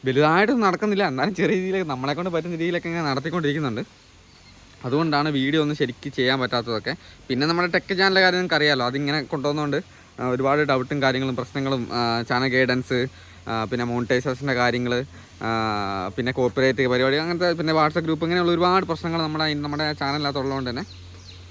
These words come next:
അതുകൊണ്ടൊക്കെയാണ് നമുക്ക് ഈ ഒരു ചാനൽ ശ്രദ്ധിക്കാൻ സമയം കിട്ടാത്തതായി പോകുന്നത്.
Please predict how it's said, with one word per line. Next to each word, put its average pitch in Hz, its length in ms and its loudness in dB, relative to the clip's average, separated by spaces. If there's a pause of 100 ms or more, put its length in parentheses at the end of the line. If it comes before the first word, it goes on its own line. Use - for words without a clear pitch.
(520)
അതുകൊണ്ടൊക്കെയാണ് 185 520 4
നമുക്ക് 165 380 -2 (600)
ഈ 160 180 2
ഒരു 151 120 4
ചാനൽ 123 360 -2
ശ്രദ്ധിക്കാൻ 127 400 -4
സമയം 127 300 -4
കിട്ടാത്തതായി 104 460 -4
പോകുന്നത്. 98 360 -10